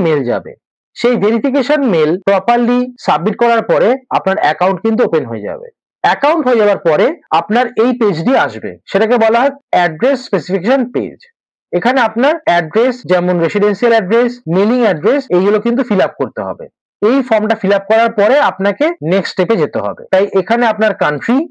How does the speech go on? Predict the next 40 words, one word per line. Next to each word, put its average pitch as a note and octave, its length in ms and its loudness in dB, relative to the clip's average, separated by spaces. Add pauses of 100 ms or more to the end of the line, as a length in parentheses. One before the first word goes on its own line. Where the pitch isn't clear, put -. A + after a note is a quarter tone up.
অ্যাড্রেস D#3+ 440 0
লাইন A3+ 260 2
ওয়ান, G3 260 2 (220)
অ্যাড্রেস D3+ 380 0
লাইন D#3 140 2 (160)
টু, A3+ 100 2 (340)
সিটি, A#3+ 360 0 (280)
প্রভিন্স, G3 560 2 (180)
পোস্টাল A#3+ 420 0
জিপ A#3+ 140 0 (120)
কোড G#3+ 220 2 (320)
আর E3 100 2 (200)
মেইলিং A#3+ 260 2
অ্যাড্রেস A#3+ 320 0 (120)
রাখবেন G3+ 280 2 (120)
same A3 240 2
as G3+ 140 2
residential G3 400 0 (100)
address, F#3+ 280 0 (220)
রেখে F3+ 260 0
আপনাকে - 240 0 (120)
নেক্সট F#3+ 300 -2
করতে C3+ 280 -2
হবে। F2 200 -4 (500)
সাবমিট E3+ 380 0
করার G3+ 200 2 (100)
পরে C#3+ 220 2 (280)
যে C4+ 80 2 (120)
পেজটা F3+ 320 0 (100)
আসবে C#3+ 180 -2 (100)
সেটা F3 200 0
হচ্ছে F3+ 180 -2 (140)
ট্যাক্স F3+ 320 0
সেন্টার F#3+ 340 0
পেজ। G#2+ 180 -2 (200)
এটিও B3+ 280 0
কিন্তু A#3+ 240 2
আপনাকে A#3+ 280 0
ফিল G3 160 2
আপ - 80 -10